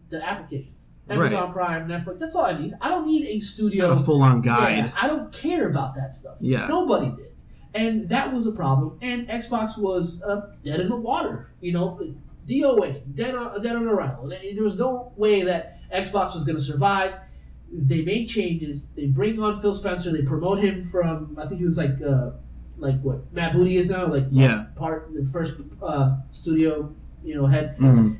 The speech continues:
Speaker 1: and make, make him C E O. And he meticulously goes through everything, and he has to literally redefine the, the ethos, uh, go through everything, and, and tell us again what the Xbox now is.
Speaker 2: Right.
Speaker 1: He has to overcome so much.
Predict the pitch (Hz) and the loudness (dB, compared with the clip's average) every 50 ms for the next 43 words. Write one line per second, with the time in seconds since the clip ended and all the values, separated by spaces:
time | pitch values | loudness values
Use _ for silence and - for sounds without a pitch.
0 | - - 180 180 180 180 - 185 180 - - 226 220 220 - - 156 139 - 208 | -2 2 4 4 6 6 4 4 2 0 -2 -2 -4 -2 -4 -4 -4 -2 0 0
1 | 202 202 - 240 226 190 180 190 202 - - - - - - 208 214 208 202 - | 0 0 0 0 2 4 4 2 2 -2 -6 -14 -16 -6 -2 0 0 0 0 2
2 | 269 269 269 269 262 - - - - - 175 180 175 - - 240 254 240 269 233 | 4 4 4 4 2 -2 -10 -14 -12 -4 0 0 0 4 4 2 2 4 2 2
3 | 247 220 - 247 220 180 180 190 190 - - 190 175 160 156 151 151 147 139 139 | 2 2 2 2 2 4 4 4 4 2 2 2 2 2 2 0 -2 -4 -6 -4
4 | 156 160 160 170 165 - - - 220 233 - - - 269 247 226 196 180 185 320 | -4 -2 0 0 0 0 0 -2 -2 -2 -4 -6 -6 -4 -2 -2 -2 0 0 -2
5 | 320 - 330 311 285 285 240 226 - - - - - - - - - 160 185 254 | -2 0 -2 2 2 2 2 0 -2 -8 -12 -14 -16 -16 -16 -6 0 4 4 4
6 | 269 - 277 - - 262 240 233 220 196 185 170 170 160 165 160 - - 220 220 | 4 4 0 0 2 2 2 4 4 4 2 2 0 -4 -6 -6 -4 -2 -2 -2
7 | 214 233 220 202 180 180 - - - - - - - 196 175 160 151 143 - 196 | 2 4 4 4 2 2 -4 -12 -18 -20 -20 -12 -6 -4 -4 -2 -2 -2 0 2
8 | 233 240 233 - 254 220 220 220 214 220 226 214 220 214 220 - - 208 202 196 | 4 4 4 2 2 2 2 2 4 2 2 2 0 -2 -4 -6 -2 0 0 0
9 | - - 190 180 180 180 220 233 247 247 233 208 - - - 196 165 147 202 202 | 0 -2 -6 -4 -4 -4 -2 -2 0 2 2 2 0 0 -4 -4 0 2 2 4
10 | 190 175 165 147 147 147 156 190 220 220 208 202 208 190 180 180 - - - - | 4 2 0 -2 -4 -4 0 0 0 0 2 2 2 2 0 -6 -6 -4 -4 -4
11 | - - - - - - - - 185 165 180 208 208 196 185 175 165 143 131 131 | -4 -6 -10 -14 -14 -18 -16 -10 -4 2 4 4 4 4 2 0 0 -2 -2 -2
12 | 131 123 113 107 - - - - - - - - 113 113 117 113 117 110 107 - | -2 -4 -4 -6 -10 -12 -16 -18 -20 -18 -8 -2 0 0 2 2 0 -4 -6 -10
13 | - - - - - - - - - - - - - - 233 233 233 220 - 220 | -18 -20 -20 -20 -20 -20 -20 -20 -20 -20 -20 -18 -6 2 6 6 6 6 4 0
14 | - - - 277 - 254 226 226 226 233 214 214 196 190 - - 196 160 135 131 | -2 -2 -2 -2 2 2 2 2 2 -2 -4 -4 -4 -4 -4 -6 -6 -4 -4 -6
15 | - - - - - | -8 -12 -16 -18 -20